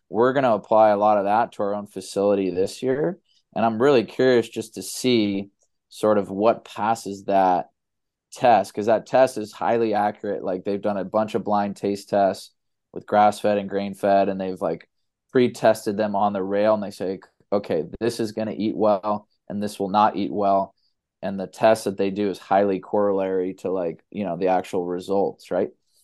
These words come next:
So, yeah, I don't know. We're, we're testing all sorts of assumptions just in terms of when we kill, you know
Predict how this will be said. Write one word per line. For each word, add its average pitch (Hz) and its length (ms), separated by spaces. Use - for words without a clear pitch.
So, 110 400
yeah, 143 200
I 123 120
don't 131 100
know. 101 160
We're, 120 220
we're 107 140
testing 139 440
all 110 160
sorts 113 320
of 98 100
assumptions 98 720
just - 240
in 87 80
terms 98 300
of 87 200
when 113 320
we 110 160
kill, 101 720
you 98 140
know 80 300